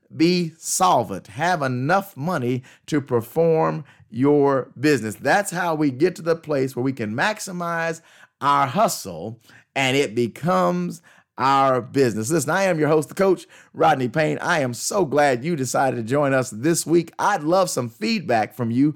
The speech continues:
on this lesson. Feel free to email me at r payne at one voice inc dot org, or you can message me on our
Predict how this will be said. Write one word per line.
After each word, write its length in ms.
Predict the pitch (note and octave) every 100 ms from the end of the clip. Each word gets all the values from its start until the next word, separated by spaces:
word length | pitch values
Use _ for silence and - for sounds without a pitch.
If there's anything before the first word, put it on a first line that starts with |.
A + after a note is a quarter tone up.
| - - -
on 240 | D#3+ E3
this 220 | D#3 D3 D#3
lesson. 320 | C#3+ B2+ A2+
Feel 220 | G#3 A#3+
free 180 | G3 F#3
to 200 | C#3 -
email 400 | G#3 F3+ A#2+ G#2
me 280 | A2+ C#3 -
at 260 | G2+ -
r 280 | - D3 F3
payne 500 | F3 D#3+ A2+ A2+ B2 - _ _
at 240 | - C3 G#2
one 260 | B2+ D3+
voice 360 | C#3 D3 D3 -
inc 340 | C3 C#3 -
dot 240 | A#2 C3 C3
org, 240 | A2+ A2 A#2+
or 20 |
you 140 | C3
can 180 | C3 A#2
message 300 | D#3+ E3 C3
me 140 | G#2+ A#2
on 160 | A#2
our 220 | A#2 A#2